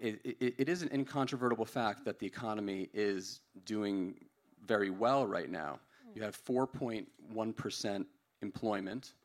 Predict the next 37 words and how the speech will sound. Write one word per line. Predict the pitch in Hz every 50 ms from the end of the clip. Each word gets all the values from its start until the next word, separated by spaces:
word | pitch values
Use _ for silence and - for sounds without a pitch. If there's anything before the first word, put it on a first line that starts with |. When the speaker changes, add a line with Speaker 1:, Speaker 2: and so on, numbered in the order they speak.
| _ _ _ _ -
Speaker 1:
uh, | 104 104 73 - -
uh, | 98 -
unemployment | - 110 113 107 - - 120 101 101 95 92
figure, | - 98 92 101 98 98
which | 98 101 101 -
is | 104 98 95 - - - - - - -
considered | - 110 - 131 110 104 95
full | - - - - 156 165 165 160 151 123 - _ _ _ -
employment, | 107 107 - - - 95 90 87 87 98 127 139 - - _ _ _ _ - - - _ _ -
and | 123 110 107 107 107
you | 107 113
have | 113 123 123 123 117
the | 107
stock | - - - 120 117 120 - 120
market | 113 104 107 - 92
rising. | 90 107 107 107 107 104 92 80 69 65 - - _ _ - - _ -
But, | 110 104 - - - - - - _ _ _ _ _ _ _ - -
and | 127 110 110 120
this | 117 -
is | 151 135 -
not | 143 131 120 117
me, | 123 123 113 104 104
the | - 113
president | - - 131 113 110 113 107 107 104 95 - -
is | - 104 104
not | 117 110 104 104
getting | - 110 101 98 95
credit | - 160 170 156 117
for | - 104 98 80 78
it. | - - - - _ -
It's | 131 -
an | 135
interesting | 135 165 165 170 156 - - - 139 127 120 117
thing | 117 - 123 117 117 113 110 104 98
within | 110 107 - 110
the | 104 95
polling | - - - 170 175 160 120 107 104 101